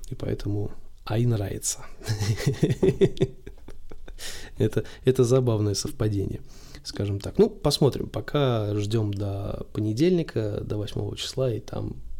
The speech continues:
посмотрим, как оно будет. Что, и что будет вообще,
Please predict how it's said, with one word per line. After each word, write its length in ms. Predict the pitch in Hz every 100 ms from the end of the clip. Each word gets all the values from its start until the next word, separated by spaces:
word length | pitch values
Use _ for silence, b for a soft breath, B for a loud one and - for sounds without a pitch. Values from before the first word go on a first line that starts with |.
| - - - -
посмотрим, 380 | 127 107 98
как 180 | 101 -
оно 140 | 101 104
будет. 240 | 101 113 - B B B B B B B B B B - -
Что, 260 | - - -
и 100 | 123
что 260 | - 117
будет 280 | 101 101 -
вообще, 280 | - -